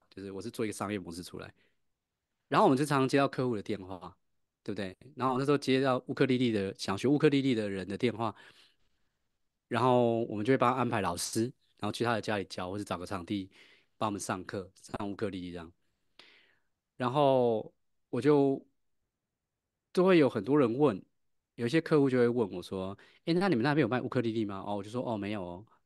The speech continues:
<laughs> 然后后来有一次，我跟我的创业老师在新加坡聊，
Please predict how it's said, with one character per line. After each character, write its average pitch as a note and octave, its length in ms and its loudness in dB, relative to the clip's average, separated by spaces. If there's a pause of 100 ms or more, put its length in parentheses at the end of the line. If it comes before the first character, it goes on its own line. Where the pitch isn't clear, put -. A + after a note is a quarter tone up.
(240)
<laughs> - 460 -18
然 B2 140 0
后 B2+ 40 -2
后 E3 100 6
来 B2+ 160 -2
有 A#2+ 120 2
一 G#2 80 2
次， C#3+ 320 0 (400)
我 B2 120 2
跟 E3 120 6
我 B2 60 8
的 B2 80 6
创 C#3+ 200 2
业 C#3 80 4
老 G#2 140 0
师 A2+ 280 -6
在 A#2+ 160 0
新 G#2+ 120 -4
加 A2 140 0
坡 G#2+ 160 -2
聊， F#2 260 -6